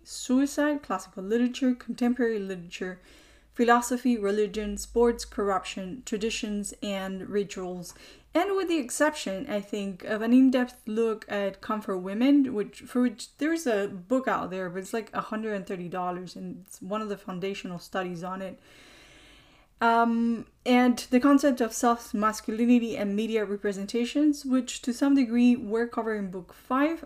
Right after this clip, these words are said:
and contemporary literature, I think most of the other subjects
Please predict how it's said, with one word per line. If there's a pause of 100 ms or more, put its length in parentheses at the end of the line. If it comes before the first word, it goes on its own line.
and
contemporary
literature,
I
think
most
of
the
other
subjects